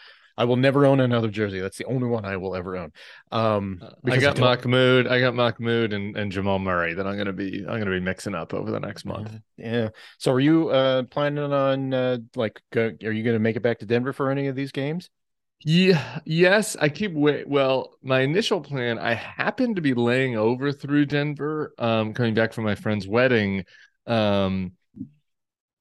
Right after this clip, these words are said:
Speaker 2: on what would have been the day of Game Seven of the Sun series. And
Speaker 1: Mm.
Speaker 2: so I guess this is my professional transition into our topic of the, of the day, the Sun series. I, I'm l-, I'm feeling less likely that there will be a Game Seven of the Sun series, but, um,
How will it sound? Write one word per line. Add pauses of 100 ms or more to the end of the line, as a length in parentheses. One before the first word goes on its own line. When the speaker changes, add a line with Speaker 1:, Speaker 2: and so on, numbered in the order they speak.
(160)
Speaker 2:
on
what
would
have
been
the
day
of
Game
Seven
of
the
Sun
series.
And
Speaker 1:
Mm.
Speaker 2:
so
I
guess
this
is
my
professional
transition
into
our
topic
of
the, (100)
of
the
day,
the
Sun
series. (480)
I,
I'm
l-,
I'm
feeling
less
likely
that
there
will
be
a
Game
Seven
of
the
Sun
series,
but,
um,